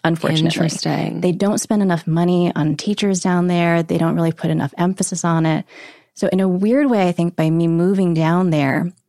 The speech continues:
Speaker 1: it <laughs> made me learn how to game the system a bit. So
Speaker 2: Interesting.
Speaker 1: because I was a pretty bright kid,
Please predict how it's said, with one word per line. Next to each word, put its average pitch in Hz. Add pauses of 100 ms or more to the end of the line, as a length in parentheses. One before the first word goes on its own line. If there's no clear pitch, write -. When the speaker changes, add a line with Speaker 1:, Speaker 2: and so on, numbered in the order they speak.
(280)
Speaker 1:
it 185
<laughs> 156
made 190
me 220
learn 180
how 170
to 156
game 160
the 147
system 175
a 208
bit. 247 (420)
So 165
Speaker 2:
Interesting. 175
Speaker 1:
because -
I 240
was 196
a 165
pretty 165
bright 156
kid, -